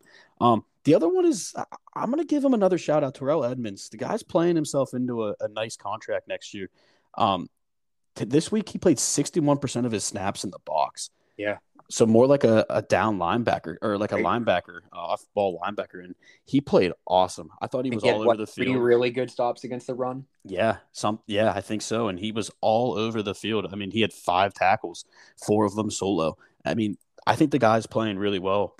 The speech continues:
Speaker 1: The Kazee, uh, coming back has really allowed him to, to play more down in the box. And I think he's really finding his niche playing down there. Um, so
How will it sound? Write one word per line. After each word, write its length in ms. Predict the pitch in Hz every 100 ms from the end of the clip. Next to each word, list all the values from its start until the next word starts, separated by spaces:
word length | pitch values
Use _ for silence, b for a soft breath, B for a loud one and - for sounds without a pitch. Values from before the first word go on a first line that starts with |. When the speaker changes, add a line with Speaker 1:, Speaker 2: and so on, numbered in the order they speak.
| -
Speaker 1:
The 200 | 107 95
Kazee, 600 | - 92 95 101 101 - -
uh, 380 | 107 95 64 64 76
coming 240 | - 101 90
back 320 | 90 90 -
has 160 | 95 90
really 200 | 90 92
allowed 340 | 87 87 90
him 200 | 98 92
to, 180 | - 87 B B B -
to 100 | -
play 460 | - 113 98 98
more 260 | 98 95 98
down 280 | 90 87 95
in 60 |
the 80 | 92
box. 440 | - 85 104 - B B B -
And 300 | 104 101 - -
I 100 | 98
think 320 | - - 117
he's 260 | - 113 -
really 240 | 104 95
finding 460 | 95 95 92 95 92
his 220 | 92 87
niche 420 | 90 90 87 - -
playing 340 | - 90 90 87
down 320 | 87 87 85
there. 280 | 85 85 - b b b -
Um, 340 | 76 65 - _ _ _ -
so 220 | 104